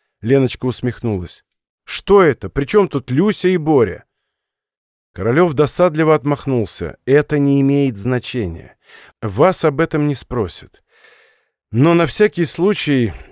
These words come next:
можете сказать, что татуировка — детская шалость.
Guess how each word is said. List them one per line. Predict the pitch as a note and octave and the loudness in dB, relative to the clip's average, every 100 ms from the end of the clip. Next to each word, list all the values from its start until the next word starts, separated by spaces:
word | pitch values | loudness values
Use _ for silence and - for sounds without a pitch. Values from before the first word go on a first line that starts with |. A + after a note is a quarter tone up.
| _ _ _ _ _ | _ _ _ _ _
можете | G2 C3+ F#3+ F3+ E3+ | 0 2 2 0 -2
сказать, | D3 D#3+ D3 F3+ | -2 0 2 0
что | - D#3+ | 0 -2
татуировка — | D3 C3+ C3 B2+ F3+ - D#3+ | 0 0 2 4 4 2 -4
детская | A2+ C#3+ C#3+ - A#2 | -2 -2 -2 -2 -4
шалость. | - E2+ D#2 A#1+ - _ | -4 -10 -10 -12 -20 _